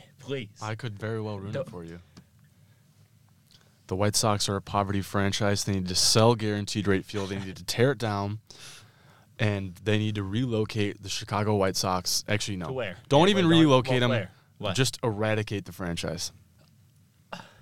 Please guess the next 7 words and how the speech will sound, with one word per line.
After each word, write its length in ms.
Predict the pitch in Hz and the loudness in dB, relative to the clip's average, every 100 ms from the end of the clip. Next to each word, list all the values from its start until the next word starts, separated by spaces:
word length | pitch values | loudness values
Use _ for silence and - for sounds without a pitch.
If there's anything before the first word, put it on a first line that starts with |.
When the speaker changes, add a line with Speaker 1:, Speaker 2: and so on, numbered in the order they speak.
| - _ _ _ - _ | -20 _ _ _ -20 _
Speaker 2:
Demolish 680 | - 104 101 98 90 - - - _ _ - _ | -2 2 2 2 2 2 0 -8 _ _ -20 _
with 280 | 110 135 135 | 2 2 2
Guaranteed 460 | 113 107 98 101 92 | -2 -2 -2 -8 -8
Rate 180 | 90 | -10
Field. 280 | - 85 82 - _ _ _ _ - - | -8 -10 -10 -16 _ _ _ _ -20 -14
Poverty 420 | - - 104 98 | -2 0 0 -2
franchise. 640 | 90 - 85 85 85 82 | -10 -10 -10 -10 -10 -10